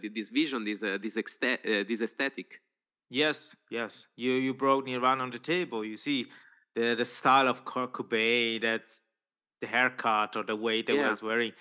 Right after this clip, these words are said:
Speaker 2: They create a subgenre, like, uh, for what it's called nu metal. I mean, in the end, I
Speaker 1: Mm-hmm.
Speaker 2: grew up in the nu metal era, and
Speaker 1: Yeah.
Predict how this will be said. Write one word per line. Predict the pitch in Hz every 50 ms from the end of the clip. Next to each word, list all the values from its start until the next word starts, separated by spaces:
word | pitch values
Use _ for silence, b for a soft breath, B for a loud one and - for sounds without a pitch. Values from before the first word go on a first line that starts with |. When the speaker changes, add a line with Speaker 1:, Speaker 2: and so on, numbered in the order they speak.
| B B B B B _ -
Speaker 2:
They | 123 131
create | 131 - - 135 131 131 131 127 127 131 131 123 123
a | 117
subgenre, | - - 139 123 120 113 107 127 127 135 143 143 135 123 123
like, | 117 113 113 - -
uh, | 113 110
for | 95 - 123 117 113
what | 117 120 117 123
it's | 113 - -
called | - 123 117 117 113
nu | 113 113 113
metal. | 113 113 120 127 127 127 - 107
I | 113
mean, | 123 139 139 123 B B B B B B -
in | 127 139
the | 139 151
end, | 151 151 151
I | 147 156 156
Speaker 1:
Mm-hmm. | 147
Speaker 2:
grew | 139 147 139 135 131
up | 127 120 - - - 135
in | 123 117
the | 117 120
nu | 117 120 120 120
metal | 117 117 110 104 - 107 101 101
era, | 104 107 110 110 113 117 120 117 B B B B _ _ _
and | - 104 110 113 113 113
Speaker 1:
Yeah. | 113 110 107 104